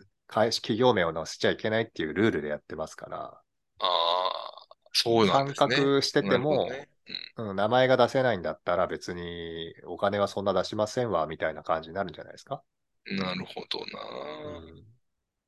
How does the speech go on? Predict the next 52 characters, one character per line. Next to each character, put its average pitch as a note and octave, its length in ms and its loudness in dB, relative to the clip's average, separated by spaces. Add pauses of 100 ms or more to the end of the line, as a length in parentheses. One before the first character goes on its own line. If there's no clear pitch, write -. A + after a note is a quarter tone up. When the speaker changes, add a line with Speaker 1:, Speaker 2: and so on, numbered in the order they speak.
(1000)
Speaker 2:
そ A#2+ 340 -2
う C3 40 -2
い C3 60 -2
う B2+ 80 -6
こ B2 100 -4
と A#2+ 100 2
な F#2 120 2
ん C#2+ 40 -8
で - 60 -16
す - 160 -10
ね。 G2+ 240 -2 (1200)
そ - 200 0
っ - 40 -6 (120)
か。 - 480 -8 (720)
ま F#2 80 4
あ F2 60 4
ね、 G2 300 6
本 G#2+ 200 0 (100)
当 B2 180 4
こ - 160 4
う - 20 6
日 A2+ 140 4 (180)
本 A2 200 8
は、 D#2 360 2 (2500)
な G2 140 4
ん - 40 -10
て - 120 -2
い - 20 4
う - 20 -
ん - 20 -2
で - 60 0
す - 60 2
か、 A2 220 4
い A#2 40 4
ろ B2 120 8
ん C3+ 60 6
な C3 80 8
意 C3+ 60 8
味 C3+ 80 6
で G#2 120 4
変 - 120 4
わ A#2 80 6
っ - 40 -8
て - 80 4
か A#2 120 6
な G#2 80 6
あ F#2 40 0
か G#2 160 8
ん G#2+ 60 0
っ - 20 -10
て - 160 -2
い F2+ 60 4